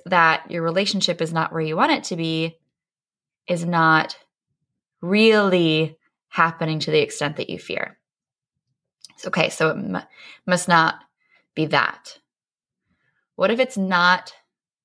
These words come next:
the worst thing that you don't have, you feel like you don't have influence on them and that they're not learning the lessons you're trying to teach? I know when you have a strong-willed child, it feels like things go in one ear and out the other.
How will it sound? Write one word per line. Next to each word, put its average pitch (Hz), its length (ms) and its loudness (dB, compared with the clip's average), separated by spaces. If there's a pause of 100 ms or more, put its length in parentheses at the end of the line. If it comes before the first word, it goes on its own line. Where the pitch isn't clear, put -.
(300)
the 190 100 2
worst 175 300 2
thing 160 420 0 (420)
that 160 440 4 (480)
you 165 120 -4
don't 165 240 -2
have, 160 460 0 (220)
you 165 80 -8
feel 247 320 2
like 196 200 0
you 180 100 -2
don't 160 220 -2
have 147 460 -2 (180)
influence 160 540 -2
on - 180 -6
them - 240 -14 (880)
and 165 260 0
that 160 180 0
they're 160 140 -2
not 180 400 4 (140)
learning 160 420 -4
the 156 100 -4
lessons 147 460 -6
you're 147 80 -6
trying - 280 -10
to - 80 -12
teach? - 540 -8 (960)
I 151 40 -6
know 151 100 -4
when 156 100 -4
you 156 80 -4
have 156 160 0
a 160 60 -2
strong-willed 170 400 -2
child, 226 300 2
it - 160 -8
feels 156 280 0
like 156 380 0
things 156 220 -4
go 160 160 0
in 160 280 -2
one 165 160 -2
ear 160 200 -2
and 156 100 -2
out 143 160 -2
the - 160 -10
other. 202 540 4